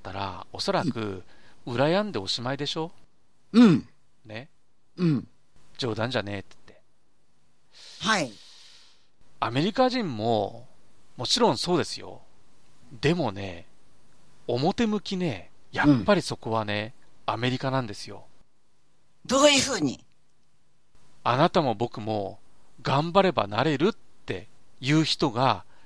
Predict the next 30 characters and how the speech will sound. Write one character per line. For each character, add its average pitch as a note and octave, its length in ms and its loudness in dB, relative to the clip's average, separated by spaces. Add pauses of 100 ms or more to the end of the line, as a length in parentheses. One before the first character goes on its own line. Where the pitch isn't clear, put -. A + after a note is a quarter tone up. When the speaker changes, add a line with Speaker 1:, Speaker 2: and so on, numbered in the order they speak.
(100)
Speaker 1:
未 A#2+ 260 0
だ E3 140 2
に F#3+ 160 -2
い G3 40 -4
ま G#3 120 0
す - 160 -6
よ。 C#3 200 0
Speaker 2:
い C4 120 2
る D4+ 120 8
の G3+ 120 8
ね。 F#3+ 280 2 (120)
Speaker 1:
う C#3 40 -16
ん。 B2+ 160 -16 (1200)
Speaker 2:
は G#3+ 200 2 (400)
い。 E3+ 100 -2
じ G#3+ 100 -4
ゃ - 20 0
あ、 D#3+ 40 0
一 G3+ 320 4
対 C#4 200 6
百、 A3 320 0
一 A#3 260 -2
対 B3+ 180 0
九 C4+ 220 -6
十 G#3 180 -8
九 A#3 220 -8
の F#3+ 140 0
差 A3 180 -2
別 G3 300 -8
を D#3 100 -8